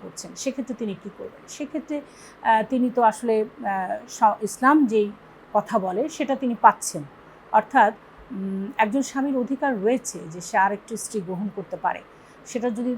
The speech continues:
তার কোনো রিজন থাকে বা সেটা যদি তার ইচ্ছা থাকে, সেটা, সেটাতে বাধা দেওয়ার,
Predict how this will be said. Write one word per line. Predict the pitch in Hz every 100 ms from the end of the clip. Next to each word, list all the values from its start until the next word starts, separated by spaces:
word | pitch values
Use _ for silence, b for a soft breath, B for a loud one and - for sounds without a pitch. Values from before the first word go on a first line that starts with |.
| -
তার | 233
কোনো | 214 220
রিজন | 185 202 226 233
থাকে | 214 208 208 190 185
বা | 185 185 185
সেটা | 220 208 196
যদি | 202
তার | 208 190
ইচ্ছা | - - 214
থাকে, | 180 - 208 285
সেটা, | - 254 170 - B B
সেটাতে | - 247 262
বাধা | 220 196 196 247
দেওয়ার, | 254 254